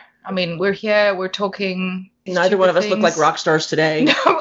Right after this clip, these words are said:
Speaker 1: we're basically in our pajamas. To
Speaker 2: Yes.
Speaker 1: everybody else.
Speaker 2: <laughs> We are in our pajamas doing this.
Speaker 1: <laughs> Because we're comfortable and we want to be comfortable and we want you guys to
Speaker 2: We
Speaker 1: be
Speaker 2: want you to be
Speaker 1: comfortable with
Speaker 2: comfortable.
Speaker 1: us.
Speaker 2: Yes, absolutely.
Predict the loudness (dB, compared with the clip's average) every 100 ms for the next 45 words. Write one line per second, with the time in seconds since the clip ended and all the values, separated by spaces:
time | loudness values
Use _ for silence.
0 | 0 2 2 2 -2 0 2 2 0 0
1 | 4 4 4 -2 -2 -4 0 4 4 4
2 | 2 2 4 4 4 4 0 -6 _ -6
3 | -2 0 2 4 6 6 4 4 4 4
4 | 4 4 4 6 4 2 -4 -2 -2 0
5 | -2 2 2 2 0 0 -2 -2 -2 0
6 | 2 2 2 2 2 2 0 -2 -2 -2
7 | 2 2 2 0 0 0 -2 -6 -16 -8
8 | -4 0 0 0 -4 0 2 2 0 0
9 | 0 0 0 0 0 -2 -4 -4 0 0
10 | 0 -2 -2 -6